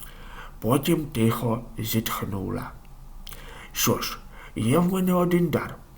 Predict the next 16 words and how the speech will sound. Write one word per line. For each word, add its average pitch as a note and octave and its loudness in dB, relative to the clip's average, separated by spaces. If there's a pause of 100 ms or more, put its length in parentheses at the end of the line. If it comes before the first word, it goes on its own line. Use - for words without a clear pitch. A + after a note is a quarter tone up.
(120)
але A2+ 0
він F#3 2
непростий D#3 -2 (800)
і G#2 0
береже G#2 0
в F3 0
собі C#3 2
силу, A2+ 2 (300)
яка G#2 -2
або A2+ -2
піднесе A2+ 0 (300)
людину, F#2+ -2 (280)
або - 0 (220)
загубить». G#2 -2 (1160)
Вона G2 2 (160)
знайшла, A2+ 0